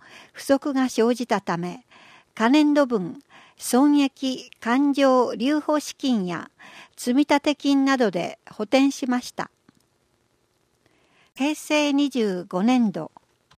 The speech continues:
会計別決算。会計名、歳入額、歳出額、差引額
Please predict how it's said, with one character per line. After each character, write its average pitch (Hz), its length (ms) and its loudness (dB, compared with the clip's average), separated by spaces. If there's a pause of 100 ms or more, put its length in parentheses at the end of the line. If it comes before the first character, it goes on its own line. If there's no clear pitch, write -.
会 269 240 0
計 294 260 0
別 277 300 -4
決 277 200 -4
算。 - 440 -10 (920)
会 285 200 0
計 294 300 0
名、 190 360 -6 (540)
歳 311 340 0
入 294 260 0
額、 180 500 -8 (500)
歳 285 300 -2
出 - 280 -8
額、 214 460 -8 (480)
差 - 220 -6
引 294 500 -4
額 - 400 -6